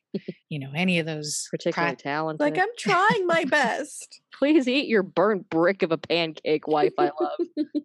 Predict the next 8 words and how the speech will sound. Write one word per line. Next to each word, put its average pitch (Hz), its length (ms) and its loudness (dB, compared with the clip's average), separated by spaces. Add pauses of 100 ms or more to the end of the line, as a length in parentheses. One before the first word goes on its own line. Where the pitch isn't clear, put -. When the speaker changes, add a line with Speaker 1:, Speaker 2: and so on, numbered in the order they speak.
(1000)
Speaker 3:
She - 220 0
then 359 180 2
notices 381 420 0
a 359 60 -2
present 277 380 -2
on 262 120 0
the 254 60 -2
table 214 540 -2